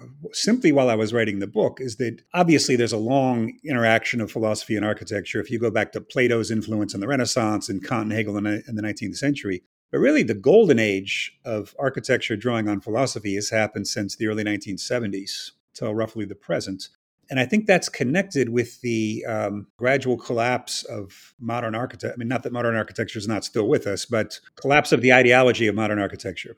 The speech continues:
that everything is supposed to be functional and expressive rather than historical and, and so forth. It's really, uh, when that, um,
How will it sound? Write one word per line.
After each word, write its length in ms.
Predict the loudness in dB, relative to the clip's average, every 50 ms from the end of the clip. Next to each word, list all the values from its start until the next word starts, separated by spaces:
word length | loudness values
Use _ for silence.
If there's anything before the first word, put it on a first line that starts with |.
| _ _ _ _ _ -18
that 140 | -12 -8 -4
everything 320 | -2 0 0 0 0 -2
is 80 | -2 -2
supposed 240 | -2 -4 -4 -2
to 60 | -4 -4
be 80 | -4
functional 560 | -4 -2 -2 -4 -2 -2 -4 -4 -2 -2 -2
and 80 | -2 -4
expressive 680 | -4 -6 -8 -8 -2 0 2 2 2 2 0 -2 -2 -2
rather 220 | -2 -4 -4 -6
than 160 | -8 -10 -12
historical 720 | -12 -12 -6 -2 0 0 0 0 0 -2 -2 -2 -2 -2 -4
and, 160 | -6 -8 -10 _ _ _
and 100 | -14 -8
so 200 | -4 -4 -4 -4
forth. 260 | -4 -6 -8 -8 -10
It's 160 | -12 -14 -16 -12 -6
really, 500 | -2 0 2 2 4 4 4 2 2 0
uh, 300 | -2 -2 -2 -2 -2 -2 -4 -8 -12 -16 _ _ _ -6
when 260 | -4 -4 -2 -2 -2
that, 340 | -2 0 -2 -2 -2 -4 -6 -8 -8 -8 -10 -10
um, 420 | -8 -8 -6 -6 -6 -6 -8 -10